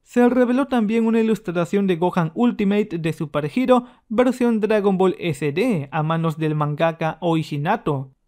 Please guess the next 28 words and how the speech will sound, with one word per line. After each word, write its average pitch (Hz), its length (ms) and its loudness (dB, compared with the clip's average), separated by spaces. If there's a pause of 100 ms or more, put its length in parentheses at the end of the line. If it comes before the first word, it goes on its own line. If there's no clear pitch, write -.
(460)
¿Qué 180 120 2
te 143 120 0
parece? 139 680 -2 (200)
Esta 147 300 -4
ilustración 151 720 -2
fue 180 140 0
usada 185 420 0
como 147 260 -4
portada 226 520 0 (260)
para 269 220 4
la 254 160 2
reciente 233 460 0
edición 202 360 0
de 202 100 2
la 196 120 2
revista 180 480 -2
Saikyo 160 500 -2
Jump. 208 280 0 (540)
Por 139 180 -6
otra 180 300 -4
parte, 247 520 -2 (200)
las 151 240 -4
nuevas 190 300 0
transformaciones 160 920 -2
de 151 140 -2
Gohan 151 380 -2
y 180 60 -4
Piccolo 233 500 0